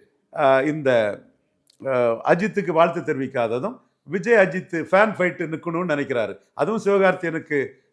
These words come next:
கண்டு அச்சப்பட்டு தான் அதை நினைக்கிறாரு. அவர் இந்த சினிமா அரசு, இந்த அரசியல் மார்க்கெட்டிங் எல்லாமே சினிமாவை மையம் கொண்டு தான் பண்றாரு.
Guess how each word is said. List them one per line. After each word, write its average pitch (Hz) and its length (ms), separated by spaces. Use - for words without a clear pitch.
கண்டு 180 280
அச்சப்பட்டு 160 460
தான் 165 200
அதை 139 260
நினைக்கிறாரு. 131 420
அவர் 151 280
இந்த 160 160
சினிமா 214 540
அரசு, 180 420
இந்த 139 280
அரசியல் 208 540
மார்க்கெட்டிங் 185 460
எல்லாமே 185 460
சினிமாவை 214 360
மையம் 180 280
கொண்டு 160 200
தான் 170 240
பண்றாரு. 147 440